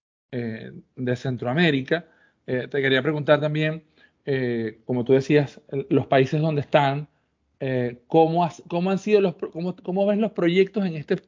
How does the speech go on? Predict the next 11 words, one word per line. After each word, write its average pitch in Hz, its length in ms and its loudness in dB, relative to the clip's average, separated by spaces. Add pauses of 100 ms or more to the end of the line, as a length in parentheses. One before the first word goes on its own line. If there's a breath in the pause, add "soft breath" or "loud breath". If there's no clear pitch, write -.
(420)
este 165 300 2
año 190 160 4
y 190 60 2
para 156 200 2
el 127 80 -4
próximo? 127 540 -4 (460)
Porque 170 500 2 (260)
cuando 151 300 0
comparamos, 156 1000 2 (100)
eh, 123 380 -10 (580)
eh, 131 340 -8